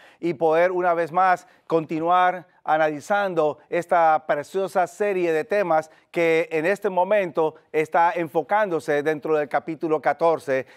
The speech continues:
del libro de Apocalipsis. Capítulo maravilloso porque nos presenta escenas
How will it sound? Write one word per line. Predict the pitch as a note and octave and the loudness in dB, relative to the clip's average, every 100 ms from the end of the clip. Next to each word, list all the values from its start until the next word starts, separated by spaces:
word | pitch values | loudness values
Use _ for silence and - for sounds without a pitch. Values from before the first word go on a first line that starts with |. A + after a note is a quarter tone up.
| _ | _
del | C3+ C#3+ C#3 | -2 -2 0
libro | D#3+ C3 B2+ B2 A#2+ | -2 0 0 -2 -4
de | C3+ | -4
Apocalipsis. | C3 C3+ C#3 C#3 C#3+ - B2+ - - - - | -2 -2 -2 -2 -6 -10 -16 -16 -20 -20 -4
Capítulo | E3 D3+ A3 A3+ G#3 G#3 | 0 0 -2 2 2 2
maravilloso | E3+ F#3 G3+ G3+ G3+ E3 G#3 G3 D3 C#3 - - | 0 0 2 0 -2 0 0 2 -2 -4 -6 -2
porque | F3 E3 | -2 -2
nos | E3 | -6
presenta | - D#3 - G#3+ G#3 G#3+ G3+ | -2 -4 0 -2 -2 -4 -4
escenas | F3 E3 - G#3+ A3+ D#3+ E3 | -4 -6 -2 -2 2 0 0